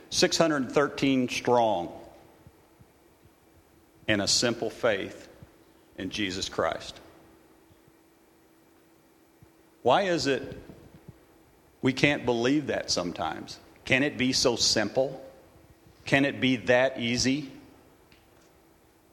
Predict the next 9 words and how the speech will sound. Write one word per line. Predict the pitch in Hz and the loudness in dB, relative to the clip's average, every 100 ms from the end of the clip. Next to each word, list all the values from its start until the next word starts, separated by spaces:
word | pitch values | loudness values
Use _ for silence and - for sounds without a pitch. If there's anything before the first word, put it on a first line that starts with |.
| _ - | _ 0
That | 107 | 0
just | 135 143 - | 2 0 0
faith | - 143 143 143 - | 2 2 2 -2 -2
alone | 110 110 113 117 123 117 - | 2 2 2 0 -4 -8 -4
saves? | - 107 110 120 - - - - - - _ _ _ _ _ _ _ _ | 0 0 0 -6 -10 -16 -20 -20 -20 -20 _ _ _ _ _ _ _ _
Scripture | - - 147 - | -6 -2 0 -2
tells | 117 - 135 123 101 | -6 2 2 2 -4
us | 87 | -4
that. | 82 82 71 | -2 -4 -6